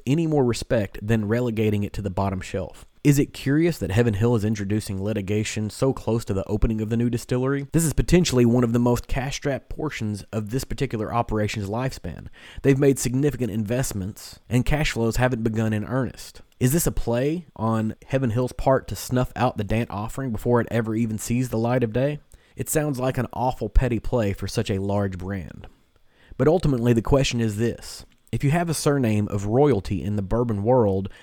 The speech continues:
that has been sold, how do you re-enter the marketplace without inviting this type of litigation?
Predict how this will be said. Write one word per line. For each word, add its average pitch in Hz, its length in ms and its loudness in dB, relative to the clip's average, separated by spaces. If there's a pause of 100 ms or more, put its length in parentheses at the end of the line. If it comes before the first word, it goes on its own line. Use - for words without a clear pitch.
that 117 120 0
has 107 120 0
been 104 140 0
sold, 101 520 2 (180)
how 185 180 -2
do 180 80 0
you 170 100 0
re-enter 175 320 2
the 113 80 2
marketplace 101 580 0
without 151 280 0
inviting 113 480 -2
this 98 160 0
type 98 240 0
of 82 100 -4
litigation? 92 640 -6